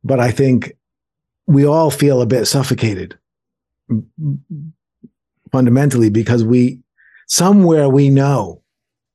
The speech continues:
that there's much, like you were saying earlier, there's much more possible for us than what we've been told. And that's not just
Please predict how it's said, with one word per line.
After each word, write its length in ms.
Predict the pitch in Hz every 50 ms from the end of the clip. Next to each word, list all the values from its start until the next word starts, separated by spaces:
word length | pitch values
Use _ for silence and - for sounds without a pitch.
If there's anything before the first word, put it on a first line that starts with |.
| _ _ _ _ _ _ -
that 420 | 107 92 98 98 127 123 117 -
there's 180 | 135 123 - 123
much, 300 | 127 131 131 131 - 127
like 200 | 123 113 110 -
you 120 | 135 135
were 100 | 135 127
saying 280 | - - 123 117 113 110
earlier, 340 | 117 117 113 110 110 104
there's 200 | 104 110 110 101
much 200 | 131 143 139 139
more 180 | 131 120 107 101
possible 600 | - - 120 113 107 - 120 110 107 101 95 92 -
for 180 | - - 117 110
us 320 | 101 98 98 - - - - _ - - - - - _ _ _
than 140 | 120 117 117
what 140 | 117 107 101
we've 180 | 120 120 110
been 140 | 107 127 127
told. 340 | - - 175 180 147 135 135
And 160 | 131 139 147
that's 240 | 160 180 180 175 -
not 240 | 214 202 185 135 120
just 340 | 117 147 147 135 139 -